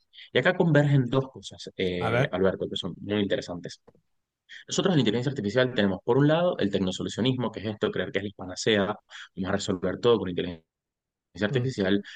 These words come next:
Speaker 1: y por otro lado, el pesimismo absoluto. Es decir,
Speaker 2: Sí.
Speaker 1: esto va a deshumanizar la medicina, o escenarios incluso que,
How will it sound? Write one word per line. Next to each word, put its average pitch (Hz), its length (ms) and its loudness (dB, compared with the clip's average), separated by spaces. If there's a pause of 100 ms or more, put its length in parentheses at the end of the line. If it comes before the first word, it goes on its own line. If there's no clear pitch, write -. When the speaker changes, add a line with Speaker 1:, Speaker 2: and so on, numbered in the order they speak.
(100)
Speaker 1:
y 107 120 -2
por 107 120 2
otro 120 200 2
lado, 131 320 4
el 101 120 4
pesimismo 98 400 0
absoluto. 90 540 -4 (320)
Es 95 160 0
decir, 92 160 4
Speaker 2:
Sí. - 20 0
Speaker 1:
esto 90 200 0
va 90 100 4
a - 20 2
deshumanizar 90 480 -4
la 90 80 -2
medicina, 101 800 4 (280)
o 107 400 6
escenarios 101 460 2
incluso 107 520 4 (360)
que, 107 360 0